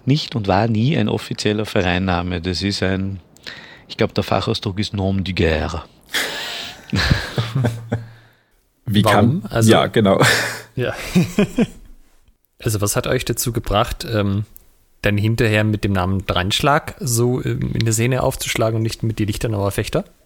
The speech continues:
Speaker 1: Naja, das waren pra-, zwei, zwei parallele Überlegungen. Zum einen sollte der Vereinsname eben aus, aufgrund dessen, dass der Verein ja gegründet wurde, um von offiziellen Stellen Turnsäle anmieten zu können,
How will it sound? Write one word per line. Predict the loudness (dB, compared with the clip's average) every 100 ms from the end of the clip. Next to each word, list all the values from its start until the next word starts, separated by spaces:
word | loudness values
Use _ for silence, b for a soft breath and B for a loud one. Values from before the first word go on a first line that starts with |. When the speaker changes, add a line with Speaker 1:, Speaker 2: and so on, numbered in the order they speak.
| B B B B -2
Speaker 1:
Naja, | 4 4 4
das | 2 0
waren | 0 0 -2 -6 -4
pra-, | 0 0 -2
zwei, | -2 2 2 2 -2
zwei | -2 -2
parallele | 0 2 2 2 2
Überlegungen. | 0 0 2 2 2 0 0 -2 -4
Zum | -6 -4
einen | 0 0 2 0 -2 -4
sollte | -8 -6 0 0 0
der | -4 -2
Vereinsname | 0 2 2 2 0 0 0 0 0 0 0
eben | 0 0 -2 -4
aus, | -8 -8 -10 -14 -12
aufgrund | -10 -6 -4 -2
dessen, | -2 -2 -6
dass | -6
der | -8
Verein | -4 0 2 2 0
ja | -2
gegründet | -2 -4 -2 0 -2 -4
wurde, | -4 0 0 -2 B B B B B 4
um | 6 6 0 b b b
von | -4 0 0
offiziellen | 0 -2 0 2 2 2 -2 -4 -14 -10
Stellen | 0 4 4 4 2 -2 _ _
Turnsäle | 0 0 2 0 2 2
anmieten | 0 -2 -4 -6
zu | -8 -6
können, | -2 -2 -2 -4